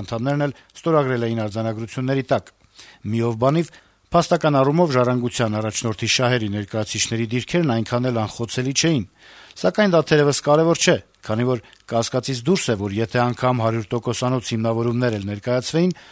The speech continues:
ապա Ս Դ-ն միևնույն է կայացնելու էր իշխանությունների թելադրած վճիռը», գրում է Ժողովուրդ օրաթերթը։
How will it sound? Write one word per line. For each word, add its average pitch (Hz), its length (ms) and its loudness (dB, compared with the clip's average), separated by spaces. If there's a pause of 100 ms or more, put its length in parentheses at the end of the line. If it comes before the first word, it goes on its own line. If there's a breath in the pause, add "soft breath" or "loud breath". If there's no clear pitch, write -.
(320 loud breath)
ապա 185 140 6
Ս - 120 2 (120)
Դ-ն 147 280 2
միևնույն 120 440 0
է 131 100 2
կայացնելու 107 600 -2
էր 113 80 -2 (180)
իշխանությունների 101 720 -6
թելադրած 98 520 -6
վճիռը», 120 340 -2 (360)
գրում 107 220 -2
է 110 60 0 (420 loud breath)
Ժողովուրդ 117 400 0
օրաթերթը։ 98 440 -8